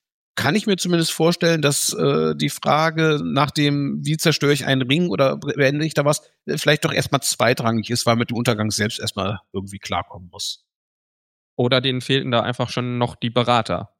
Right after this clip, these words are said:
Speaker 2: Die waren da ja noch nicht da. Also da war es ja noch nicht nötig, <laughs> sie zu schicken. <laughs>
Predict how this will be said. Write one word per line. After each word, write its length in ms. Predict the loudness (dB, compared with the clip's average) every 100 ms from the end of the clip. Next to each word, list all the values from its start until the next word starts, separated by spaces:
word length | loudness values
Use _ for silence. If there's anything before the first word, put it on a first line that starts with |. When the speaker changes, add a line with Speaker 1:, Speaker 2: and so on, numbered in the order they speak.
| -4
Speaker 2:
Die 120 | 2
waren 180 | 2 4
da 80 | 2
ja 120 | 2
noch 120 | 0
nicht 220 | -4 0
da. 260 | 2 2 -2
Also 280 | -4 -2 0
da 200 | 0 2
war 100 | 2
es 100 | 2
ja 80 | -2
noch 140 | -2
nicht 160 | -2 0
nötig, 340 | 2 2 0
<laughs> 0 |
sie 120 | 0 2
zu 160 | 2 2
schicken. 340 | 2 0 -2
<laughs> 40 | 0